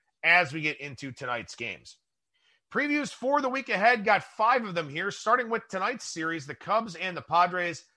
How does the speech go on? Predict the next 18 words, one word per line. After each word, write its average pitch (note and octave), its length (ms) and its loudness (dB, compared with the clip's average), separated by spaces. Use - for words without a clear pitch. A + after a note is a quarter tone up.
Adbert B3+ 320 4
Alzolay, A#3+ 560 2
Ryan G3+ 440 0
Weathers G#3+ 420 0
tonight. F#3 380 -2
Zach F#3 360 2
Davies, G3+ 440 -2
Dinelson E3+ 500 -6
Lamet F3+ 380 2
on C#3 200 -2
Tuesday. F#3+ 480 -4
Jake E3+ 340 0
Arrieta F3 500 4
and C3 160 -6
Yu E3 180 -4
Darvish D3 640 0
on A#2+ 200 -4
Wednesday. D3+ 600 -2